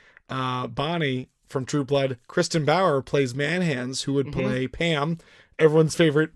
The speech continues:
Speaker 1: female vampire in that show.
Speaker 2: That's right.
Speaker 1: So I thought that was, yeah, but the, <laughs> the, every, that whole scene, and he just like, "We have a little something here." And it just, just comedy, comedy gold. I, man,
Speaker 2: And of
Speaker 1: the
Speaker 2: course,
Speaker 1: Man Hands.
Speaker 2: Kramer,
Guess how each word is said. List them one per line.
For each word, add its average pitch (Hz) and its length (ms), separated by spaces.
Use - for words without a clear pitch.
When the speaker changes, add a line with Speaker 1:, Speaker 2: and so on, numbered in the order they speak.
Speaker 1:
female 147 340
vampire 139 420
in 131 60
that 127 140
show. 143 240
Speaker 2:
That's 120 260
right. 208 240
Speaker 1:
So 170 140
I 160 80
thought 165 80
that 165 100
was, 156 220
yeah, 160 340
but 147 220
the, 160 120
<laughs> - 180
the, 208 180
every, 202 260
that 190 180
whole 220 180
scene, 185 380
and 147 100
he 165 80
just 160 300
like, 151 320
"We 190 100
have 196 80
a 170 40
little 180 100
something 170 420
here." 160 260
And 185 160
it 170 100
just, 180 340
just - 500
comedy, 175 840
comedy 160 560
gold. 127 500
I, 131 240
man, 139 220
Speaker 2:
And 170 60
of 151 60
Speaker 1:
the 143 60
Speaker 2:
course, 160 180
Speaker 1:
Man 135 60
Hands. 127 80
Speaker 2:
Kramer, 139 600